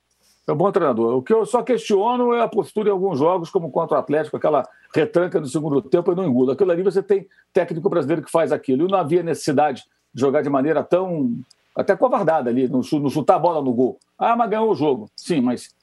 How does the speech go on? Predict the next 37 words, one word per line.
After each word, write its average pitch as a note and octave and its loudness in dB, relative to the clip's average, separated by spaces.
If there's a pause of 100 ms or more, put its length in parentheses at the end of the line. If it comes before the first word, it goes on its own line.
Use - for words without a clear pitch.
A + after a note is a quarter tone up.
(560)
a-, A#2 0
a-, C#3 2
ali D#3+ 0
eu A3+ 2
acho G#3+ -4
que - -20
foi G#3+ 4
o - -2
ponto G#3 -4
que G3+ -4
me E3+ -2
causou D#3+ 0
um - -2
incômodo, D3+ 0 (340)
ver C3 0
o D#3+ 0
time F3 -4
jogar D3 2
daquela C#3 -2
maneira D3 0
em F#3+ -4
casa D#3+ 0 (400)
contra D3+ -2
o D3+ 0
Galo, D3 2
embora D3+ 0
tenha D#3+ -4
vencido, C#3+ -2
acho C3+ -4
que C3 0 (360)
foi D3+ -2
uma C3 0
postura D3 2
que D#3 -2
não, C#3 -2
não C3+ 2
combina. C#3+ 2